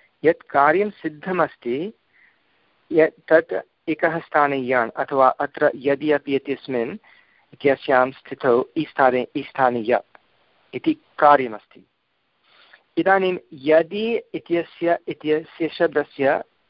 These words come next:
अन्तिमवर्णस्य ईकारस्य स्थाने यकारः इति कार्यं यत् सूचितमस्ति, अनन्तरम् अपि सः अकारः, अपि इत्यस्य अकारः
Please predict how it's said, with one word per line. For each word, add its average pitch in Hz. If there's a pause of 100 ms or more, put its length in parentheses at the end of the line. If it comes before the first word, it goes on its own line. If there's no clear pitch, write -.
(340)
अन्तिमवर्णस्य 147
ईकारस्य 147
स्थाने 147
यकारः 135 (140)
इति -
कार्यं 151 (400)
यत् 139
सूचितमस्ति, 135 (720)
अनन्तरम् 160 (120)
अपि 208 (1040)
सः 170
अकारः, 180 (180)
अपि 170
इत्यस्य 175
अकारः 147